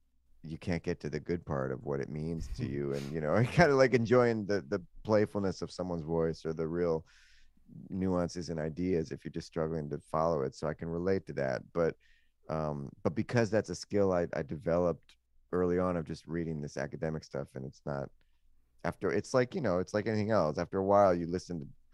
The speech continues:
Speaker 1: so-called complex music, and it's like, "Oh, it's just music. It's not, not complex anymore. It's just music." Uh, or simple music is complex, you know, a
Speaker 2: Mm-hmm.
Speaker 1: simple song can be very complex.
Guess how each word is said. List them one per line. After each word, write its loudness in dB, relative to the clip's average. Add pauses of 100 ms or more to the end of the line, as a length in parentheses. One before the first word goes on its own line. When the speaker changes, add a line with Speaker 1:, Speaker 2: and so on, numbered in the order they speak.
(180)
Speaker 1:
so-called -2
complex -4
music, -4
and -8
it's -10
like, -10
"Oh, -6
it's -18
just -20
music. -10
It's -18
not, -10 (580)
not 0
complex 2
anymore. 2
It's -2
just -6
music." 0 (480)
Uh, 0
or 2
simple -2
music -2 (160)
is -10
complex, -4
you -4
know, -2
a -8
Speaker 2:
Mm-hmm. -
Speaker 1:
simple -8
song -6
can -10
be -8
very -4
complex. -10